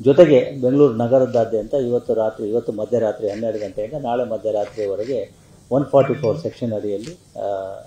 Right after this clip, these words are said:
ನಿಷೇಧಾಜ್ಞೆ ಕೂಡ ಜಾರಿಯಲ್ಲಿ ಇರ್ತದೆ. ಅಂದ್ರೆ more than five persons ಯಾವುದೇ ರೀತಿಯಾದಂಥ ರಸ್ತೆಗಳಲ್ಲಿ ಓಡಾಡ್ತಕ್ಕಂಥದ್ದು ಮತ್ತು ಇದು ಆಗಕೂಡದು ಅಂತಕ್ಕಂಥ ಒಂದು ನಿಷೇಧಾಜ್ಞೆಯನ್ನು ಕೂಡ ನಾವು ಜಾರಿ ಮಾಡಿದ್ದೇವೆ.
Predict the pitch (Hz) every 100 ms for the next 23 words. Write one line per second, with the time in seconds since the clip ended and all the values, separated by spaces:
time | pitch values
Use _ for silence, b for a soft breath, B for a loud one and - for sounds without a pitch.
0 | - - 62 - B B B 123 120 156
1 | 139 120 - 98 - 113 104 151 139 110
2 | 104 98 90 139 143 120 120 101 - -
3 | 117 120 117 - 113 113 104 - 104 -
4 | 104 107 101 104 101 92 101 95 98 98
5 | - 98 98 98 98 98 - 90 98 104
6 | 131 123 104 95 90 107 - B B B
7 | - 113 113 110 107 101 98 - 98 98
8 | 82 160 123 117 139 123 110 104 104 101
9 | - 98 98 127 104 170 165 117 104 95
10 | 92 85 85 -